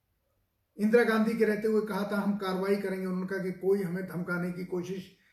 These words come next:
न करे, और जो वो चाहती थी उन्होंने कर लिया। सातवां बेड़ा हिंदुस्तान का कुछ नहीं कर पाया। आज जब भारत सरकार ने ट्रंप के उस धमकी के जवाब में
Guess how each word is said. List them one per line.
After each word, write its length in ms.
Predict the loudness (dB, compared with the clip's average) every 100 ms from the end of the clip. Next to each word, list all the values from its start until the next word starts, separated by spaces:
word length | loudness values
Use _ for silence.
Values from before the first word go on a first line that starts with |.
| _ 0
न 260 | 4 4
करे, 340 | 2 -2 -6 -8
और 120 | -8
जो 220 | 0 2
वो 80 | 2
चाहती 400 | 0 -2 -4 -6
थी 120 | -6
उन्होंने 280 | -6 -6 -6
कर 220 | -6 -8
लिया। 380 | -8 -14 -16 _ _ _ _ _ _ _ _ _ _
सातवां 480 | -4 0 2 0 2
बेड़ा 200 | 2 2
हिंदुस्तान 680 | 0 2 2 0 -2 -4
का 80 | -2
कुछ 360 | -6 -4 -4 0
नहीं 240 | 0 0
कर 140 | -4 -10
पाया। 540 | -12 -16 -18 -20 _ _ _ _ _ _ _ _ _ _ _ _ _ _ _ _ _ _ _ _ _ _ _ _ 2
आज 400 | 2 2 -2 -12 -18 _ _ _ _ _ _ _ _ _ _ _ _ _ _ _ _ _ _ _
जब 400 | 2 4 6 4
भारत 320 | 0 -2 0 -2
सरकार 500 | -2 -4 -2 -4 -4
ने 260 | -8 -14 -20 _ _ _ _ _ _ _ _
ट्रंप 320 | 0 2 0 0
के 60 |
उस 280 | 0 0 -2
धमकी 340 | -4 -2 -2 0
के 140 | 0
जवाब 400 | 2 0 -2 -6
में 160 | -12